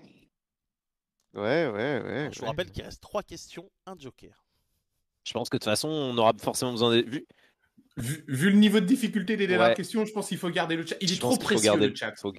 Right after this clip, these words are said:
Speaker 1: faut
Speaker 3: Il est
Speaker 1: garder
Speaker 3: trop
Speaker 1: le joker.
Speaker 2: Alors,
Speaker 3: précieux.
Speaker 2: on a
Speaker 3: Ouais.
Speaker 2: compris, vous allez prendre un risque. Est-ce que c'est Sentinelle ou Armurière la bonne réponse ?
Speaker 3: Odé, c'est Sentinelle, c'est ça ?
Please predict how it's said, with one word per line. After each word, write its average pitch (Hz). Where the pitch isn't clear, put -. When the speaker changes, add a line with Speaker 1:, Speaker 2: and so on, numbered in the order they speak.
Speaker 1:
faut -
Speaker 3:
Il -
est 110
Speaker 1:
garder 101
Speaker 3:
trop 285
Speaker 1:
le 196
joker. 117
Speaker 2:
Alors, 151
Speaker 3:
précieux. -
Speaker 2:
on -
a 208
Speaker 3:
Ouais. 277
Speaker 2:
compris, 185
vous 208
allez 262
prendre 247
un 233
risque. 233
Est-ce 220
que 226
c'est 226
Sentinelle 220
ou 196
Armurière 208
la 190
bonne 185
réponse ? 196
Speaker 3:
Odé, 123
c'est 143
Sentinelle, 151
c'est 160
ça ? 175